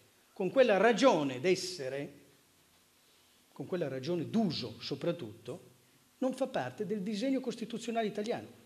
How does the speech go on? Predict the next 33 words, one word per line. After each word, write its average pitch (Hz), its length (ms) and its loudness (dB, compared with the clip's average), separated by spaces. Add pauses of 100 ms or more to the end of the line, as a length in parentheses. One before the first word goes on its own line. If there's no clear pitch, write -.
Bisogna 196 340 -4
aver 196 140 -2
pazienza. 196 540 -4 (500)
Per 208 160 -2
qualche 240 340 2
tempo 123 320 -6
la 156 100 -4
Costituzione 247 580 -2
è - 20 4
ancora 226 220 6
fatta 254 280 6
così, 269 600 4 (280)
non 285 180 12
contempla 269 600 10
questa 143 240 -4
cosa. 117 340 -10 (640)
E - 80 -4
questo 294 340 12
però 247 220 10
non 180 200 8
ha, 160 120 2
non, 175 560 2
non 170 240 0
ha 160 320 2 (960)
impedito 185 580 8
al 127 60 2
Presidente 156 380 4
del 175 80 4
Consiglio 123 420 2
di 135 80 2
attaccare 135 360 2
la 254 100 10
Corte, 113 520 0